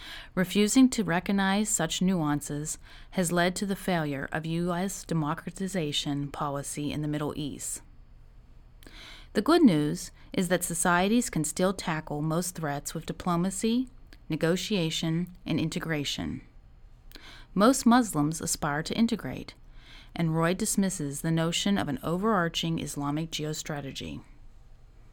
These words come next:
It is a self-fulfilling prophecy, for it transforms an imagined situation into a policy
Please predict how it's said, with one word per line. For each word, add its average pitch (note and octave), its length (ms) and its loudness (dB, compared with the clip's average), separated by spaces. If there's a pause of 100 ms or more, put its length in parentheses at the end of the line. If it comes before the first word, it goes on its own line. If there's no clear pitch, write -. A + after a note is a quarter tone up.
(420)
It G3+ 160 4
is F3+ 120 2
a E3+ 60 -2
self-fulfilling A3 800 4
prophecy, - 760 -2 (380)
for - 160 0
it F3+ 80 2
transforms F3+ 840 2
an F3 100 2
imagined F3 480 4
situation F3 680 0
into E3 280 0
a F3+ 60 2
policy C#3+ 720 -4